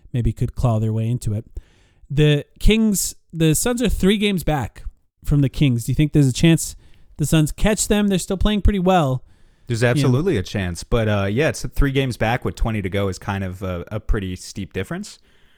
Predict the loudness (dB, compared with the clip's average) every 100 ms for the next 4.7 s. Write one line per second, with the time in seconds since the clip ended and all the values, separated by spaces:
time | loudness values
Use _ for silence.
0 | -12 -4 -4 -4 -4 -4 -4 -6 -6 -4
1 | -4 -4 -6 -2 -2 -2 -4 -4 -4 -6
2 | -4 -4 -6 -4 -2 0 -2 -2 -2 -4
3 | -2 -4 -2 -6 -6 -4 -2 -2 -2 -4
4 | -2 -2 -2 -2 -4 -8